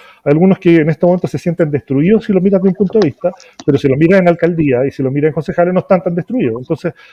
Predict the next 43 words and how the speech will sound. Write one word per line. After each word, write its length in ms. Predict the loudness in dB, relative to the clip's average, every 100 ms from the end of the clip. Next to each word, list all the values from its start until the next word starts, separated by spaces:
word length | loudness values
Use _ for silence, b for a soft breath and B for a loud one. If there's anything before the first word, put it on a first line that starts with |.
| b
la 120 | 0
cosa 300 | 2 2 4
es, 180 | 4 4
es, 280 | 2 -2 -2
es 420 | -6 -6 -10 -4
de 80 | 0
una 120 | 2
lectura 340 | 2 0 0 0
media 180 | 0 0
difícil. 480 | -2 -4 -4 -10 -14 B B B B B B
Y 100 | -8
creo 180 | -2 0
que 80 | 2
acá, 400 | 0 0 2 2 2
eh, 320 | 2 2 0 _
estamos 380 | -12 0 0 2
también 280 | 0 -2 -2
tomando 360 | 0 0 2 2
esas 200 | 0 -2
decisiones, 560 | -2 -4 0 0 0
digamos, 280 | 0 0 -2
y 40 | -4
planteando 460 | -6 -2 -2 -2
quiénes 260 | 0 2 2
son 140 | 0
los 120 | 0
líderes 280 | 0 0 -2
finalmente 420 | -4 -6 -6 -6
en 60 | -6
función 240 | -4 -2
de 60 | -2
una 80 | -2
encuesta 280 | -2 -4 -2
que 100 | -2
hay 60 |
que 120 | -2
tener 160 | -4 -2
cuidado 320 | 2 2 2
con 100 | -2
qué 100 | 0
va 60 | 0
a 60 |
pasar. 260 | 0 -6